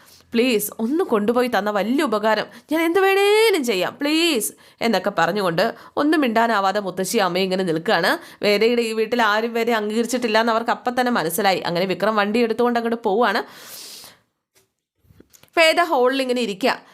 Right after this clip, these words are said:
കമലയാണെങ്കിൽ തുണിയൊക്കെ എടുത്തുകൊണ്ട് വന്ന സമയത്താണ് ഈ മുത്തശ്ശിയും ആ അമ്മയും കൂടെ ഉ-, ഉമ്മർത്ത് വന്നിങ്ങനെ നിൽക്കുന്നത് കാണുന്നത്. പെട്ടെന്ന്, "മോളെ, ദേ അമ്മയും മുത്തശ്ശിയാണെന്നാ തോന്നുന്നത്." പെട്ടെന്ന് വേദ എഴുന്നേറ്റു, ഓടി അവർക്കരികിലേക്ക് ചെന്നു.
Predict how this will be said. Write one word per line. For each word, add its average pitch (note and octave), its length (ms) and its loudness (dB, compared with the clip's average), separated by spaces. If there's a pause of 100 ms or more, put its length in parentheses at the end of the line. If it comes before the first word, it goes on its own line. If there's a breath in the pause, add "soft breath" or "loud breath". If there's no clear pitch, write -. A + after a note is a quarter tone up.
(120 soft breath)
കമലയാണെങ്കിൽ C#4+ 580 0
തുണിയൊക്കെ B3+ 380 -2
എടുത്തുകൊണ്ട് A3+ 340 0
വന്ന G#3 180 -2
സമയത്താണ് F#3+ 600 0
ഈ B3+ 120 -2
മുത്തശ്ശിയും G3 520 -2 (360 loud breath)
ആ C#4 180 2
അമ്മയും B3 240 2
കൂടെ A#3 160 0
ഉ-, G#3+ 300 -2
ഉമ്മർത്ത് A#3 360 0
വന്നിങ്ങനെ G3+ 340 0
നിൽക്കുന്നത് F#3+ 480 -2
കാണുന്നത്. F3 380 0
പെട്ടെന്ന്, F3 360 -2 (300 loud breath)
"മോളെ, F#3 320 2 (100)
ദേ G3+ 140 0
അമ്മയും G#3+ 380 0
മുത്തശ്ശിയാണെന്നാ A3 540 0
തോന്നുന്നത്." G#3 500 0 (340 loud breath)
പെട്ടെന്ന് D#4+ 300 -2
വേദ B3 200 2
എഴുന്നേറ്റു, G3 460 -2 (280 loud breath)
ഓടി C#4+ 220 2
അവർക്കരികിലേക്ക് G#3 680 0
ചെന്നു. E3+ 260 -2